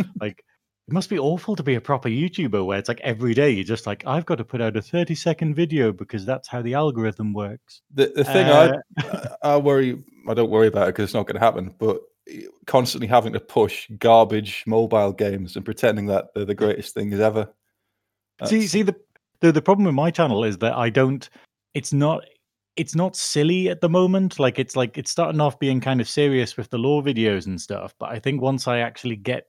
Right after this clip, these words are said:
Speaker 2: to being able to do battle reports and whatnot, it'll get sillier. And I was thinking about just putting, like, fake adverts in to just having it. So it's like,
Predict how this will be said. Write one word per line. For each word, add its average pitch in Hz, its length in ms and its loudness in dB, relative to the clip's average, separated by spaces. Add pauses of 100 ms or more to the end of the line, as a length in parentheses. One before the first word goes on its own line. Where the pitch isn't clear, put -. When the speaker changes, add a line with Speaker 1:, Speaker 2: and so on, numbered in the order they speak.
(160)
Speaker 2:
to - 80 -8
being 113 240 -4
able 104 180 -4
to 101 60 -14
do 107 160 -6
battle 120 320 -2
reports 107 420 -6
and 101 80 -6
whatnot, 95 360 -8
it'll 98 160 -8
get 113 320 -8
sillier. 160 440 -2 (320)
And 123 140 2
I 120 40 4
was 117 100 0
thinking 139 320 -2
about 120 220 2
just 110 180 -6
putting, 135 240 0
like, 98 180 -4
fake - 460 -6 (440)
adverts 117 640 0
in 160 200 0
to - 680 -8
just - 200 2
having 151 260 6
it. 151 180 4
So 151 120 8
it's 135 120 6
like, 139 160 6